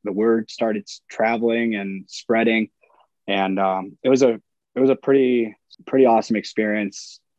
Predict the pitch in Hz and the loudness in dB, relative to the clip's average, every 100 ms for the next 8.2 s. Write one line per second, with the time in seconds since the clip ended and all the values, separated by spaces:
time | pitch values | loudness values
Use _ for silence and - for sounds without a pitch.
0 | _ 117 110 107 107 104 101 92 - 104 | _ -2 0 0 0 0 -2 -4 -6 -4
1 | 104 101 101 107 101 - 98 - 104 92 | -4 -6 -8 -6 -8 -6 -8 -6 -6 -4
2 | 98 101 101 95 90 92 87 _ _ _ | -2 -2 -2 -8 -6 -6 -8 _ _ _
3 | _ - 101 95 101 82 76 _ - - | _ -8 -2 0 0 -4 -12 _ -14 -4
4 | 107 123 98 92 85 - - - - - | 0 2 0 -2 -6 -10 -16 -18 -20 -20
5 | _ 113 107 110 117 117 101 - 110 110 | _ 0 2 4 4 4 2 0 0 0
6 | 104 - - 107 104 92 110 - 107 98 | 0 -4 -12 -8 -8 -4 -4 -2 -6 -4
7 | 104 104 98 98 92 92 92 - 110 101 | -4 -4 -4 -6 -6 -8 -10 -4 -2 0
8 | 95 92 | -4 -8